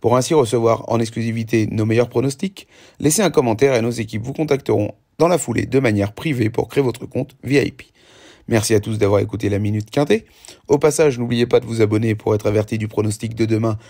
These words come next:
en activant la petite cloche, de mettre un j'aime, de partager cette Minute Quintet et surtout d'indiquer votre pronostic dans les commentaires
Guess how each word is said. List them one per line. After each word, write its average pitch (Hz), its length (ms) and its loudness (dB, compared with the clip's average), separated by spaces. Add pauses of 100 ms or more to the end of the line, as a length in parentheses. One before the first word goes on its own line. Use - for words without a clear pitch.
(120)
en 139 140 0
activant 113 400 -2
la 151 160 2
petite - 300 -2
cloche, - 360 0 (280)
de 107 80 0
mettre 151 240 -2
un 143 60 4
j'aime, 117 300 2 (140)
de 110 100 -2
partager 101 420 0
cette 180 280 -2
Minute 160 240 0
Quintet 107 380 -4 (340)
et 185 80 4
surtout 160 400 0
d'indiquer 147 320 2
votre 135 260 0
pronostic 143 440 -2
dans 156 100 4
les 208 100 0
commentaires - 560 0